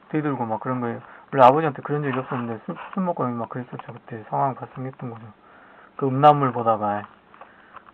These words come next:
음란물 보다가 상황이 발생한 겁니다. 그게. 어, 음란물 보면은 상황 발생시킨 거죠. 그런 상황을 발생시킨 거죠. 그리고 이제 아버지 앞에서 실수하고 막 아버지한테 죄송하다 어쩌다 막 그러고 하고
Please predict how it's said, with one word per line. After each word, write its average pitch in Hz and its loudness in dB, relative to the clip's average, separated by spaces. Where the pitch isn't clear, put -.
음란물 175 10
보다가 135 6
상황이 175 6
발생한 143 -2
겁니다. 127 -6
그게. 107 -8
어, 135 -2
음란물 151 8
보면은 120 -2
상황 135 0
발생시킨 127 -10
거죠. 113 -10
그런 123 -6
상황을 139 0
발생시킨 120 -12
거죠. 117 -12
그리고 147 0
이제 131 0
아버지 131 6
앞에서 123 4
실수하고 135 -2
막 107 -8
아버지한테 120 -2
죄송하다 127 -2
어쩌다 117 -6
막 107 -10
그러고 110 -8
하고 107 -8